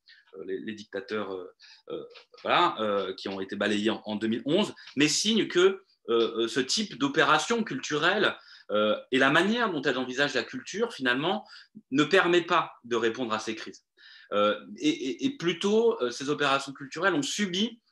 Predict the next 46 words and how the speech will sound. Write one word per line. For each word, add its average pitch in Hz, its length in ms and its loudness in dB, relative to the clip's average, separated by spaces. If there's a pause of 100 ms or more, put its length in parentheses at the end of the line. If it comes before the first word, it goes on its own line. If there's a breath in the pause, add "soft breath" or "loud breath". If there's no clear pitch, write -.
(200)
euh, 110 80 0
les 147 120 8
fermetures 170 880 0 (140 loud breath)
qui - 160 2
ont 160 100 8
accompagné, 151 680 2 (120)
euh, 98 120 -4
ces 113 180 -4
crises, 104 320 -12 (440 soft breath)
en 104 100 -4
termes 117 220 0
de 107 80 -2
financement, 139 680 -2
notamment 110 380 -4
privé, 123 340 0
de 127 60 -2
ces - 120 -6
projets, 160 560 0 (280 loud breath)
et 156 260 8
aussi, 156 560 -2
euh, 104 160 0
plus 110 200 -10
globalement, 117 640 2
d'accès, 127 640 -2
tout 113 100 -16
simplement, 117 560 -4 (220 loud breath)
euh, 95 80 -10
d'artistes, 117 480 -4
euh, 104 180 -2 (280 soft breath)
de 104 40 -2
la 104 60 0
rive 107 140 -2
sud 139 140 -8
de 113 60 -4
la 104 140 0
Méditerranée, 101 720 -6 (260 loud breath)
euh, 90 140 -8 (100)
euh, 104 160 -4
en 107 120 -6
Europe 104 360 -2 (120)
et, 107 40 -4
et, 101 400 -8
et, 107 200 -12
et 101 60 -6
à 98 60 -6
Marseille, - 320 -14